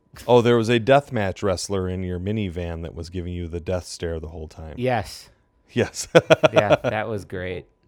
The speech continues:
Speaker 2: So I was just driving. So, yeah, I drove a carload of guys down. Uh, yeah, that's what happens. But whatever. It's fine. Um, it was, <laughs> again, that was good stuff.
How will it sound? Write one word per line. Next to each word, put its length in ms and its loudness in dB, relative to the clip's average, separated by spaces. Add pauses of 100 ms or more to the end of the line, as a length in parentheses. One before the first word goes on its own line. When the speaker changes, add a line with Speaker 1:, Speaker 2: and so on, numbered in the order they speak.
Speaker 2:
So 560 -8 (360)
I 140 0
was 80 0
just 140 -8
driving. 500 -2 (400)
So, 560 -8
yeah, 180 -4
I 60 -6
drove 200 -8
a 40 -12
carload 400 -6
of 80 -10
guys 240 -6
down. 320 -10 (680)
Uh, 280 -12 (360)
yeah, 180 -14
that's 180 -20
what 100 -10
happens. 500 -12 (140)
But 80 -6
whatever. 440 -4 (200)
It's 160 -16
fine. 300 -12 (580)
Um, 560 -6 (240)
it 80 -12
was, 220 -6 (100)
<laughs> 100 -20
again, 360 -8
that 140 -10
was 280 -12 (120)
good 180 -16
stuff. 260 -18